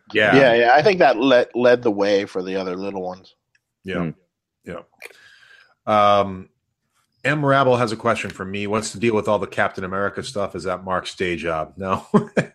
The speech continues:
Speaker 1: Uh, no, I'm just a big Marvel fan. I collect comic books and stuff. So, uh,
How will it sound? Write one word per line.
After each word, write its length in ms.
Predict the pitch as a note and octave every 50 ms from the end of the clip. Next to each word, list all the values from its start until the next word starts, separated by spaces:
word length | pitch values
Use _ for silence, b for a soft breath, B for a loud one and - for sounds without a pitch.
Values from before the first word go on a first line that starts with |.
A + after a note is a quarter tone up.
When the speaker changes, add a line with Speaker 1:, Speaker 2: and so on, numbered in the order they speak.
| _ - - - _ B B B B B B B B B B B B -
Speaker 1:
Uh, 520 | G#2+ G2+ G2 G2 F#2+ F#2+ F#2 F#2 F#2 F2+ F2+
no, 240 | C#3+ D3 D3+ D3+ D3
I'm 100 | D3 D3+
just 160 | D#3+ D3 - -
a 40 |
big 220 | A#2+ B2+ C#3 A2 A2+
Marvel 320 | A2+ A2 A2 A2 A2 A2
fan. 320 | A2 - A#2 A2 G#2+ G#2 G#2
I 60 | G2+
collect 320 | - - A2 G2+ F#2 -
comic 300 | - G2+ F#2+ F2+ F2 - -
books 220 | F#2+ F2 - -
and 80 | F#2 E2
stuff. 300 | - - F2+ E2+ E2+ -
So, 280 | - - F2 E2 E2 E2
uh, 320 | D#2+ D#2+ D#2+ D#2 D#2 D#2